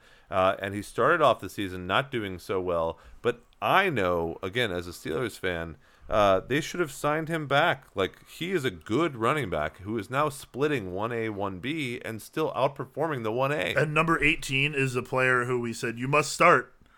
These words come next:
Speaker 1: Yeah.
Speaker 2: earlier. That's Nick Chubb.
Speaker 1: That's
Speaker 2: Of course,
Speaker 1: Nick
Speaker 2: Nick
Speaker 1: Chubb.
Speaker 2: Chubb missed a game. He has a higher per game average,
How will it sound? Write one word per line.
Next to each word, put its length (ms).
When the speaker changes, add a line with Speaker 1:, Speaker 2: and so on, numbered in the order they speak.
Speaker 1:
Yeah. 220
Speaker 2:
earlier. 400
That's 260
Nick 180
Chubb. 340
Speaker 1:
That's 180
Speaker 2:
Of 80
course, 180
Speaker 1:
Nick 120
Speaker 2:
Nick 80
Speaker 1:
Chubb. 280
Speaker 2:
Chubb 60
missed 300
a 60
game. 360
He 160
has 120
a 60
higher 260
per 180
game 200
average, 580